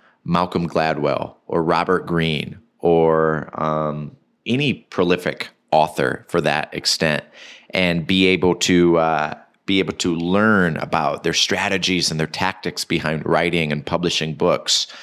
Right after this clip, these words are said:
if I could be able to sit down and, uh, and pick Stephen King's brain about why he's writing a, a particular chapter or pose,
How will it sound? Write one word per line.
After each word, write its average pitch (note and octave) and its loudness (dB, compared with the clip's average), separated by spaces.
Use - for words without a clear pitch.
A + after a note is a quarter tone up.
if - -4
I F#2+ 0
could F#2+ -6
be G2 4
able F#2 2
to - -6
sit - -2
down F2 0
and, E2+ -2
uh, D#2 0
and F2 -6
pick - -2
Stephen F#2+ 2
King's F2+ 0
brain F2 0
about D#2 0
why E2+ 2
he's F#2+ -2
writing F#2 0
a, E2+ -4
a F2+ -6
particular F2+ -4
chapter E2+ 0
or D#2+ -2
pose, D#2+ 0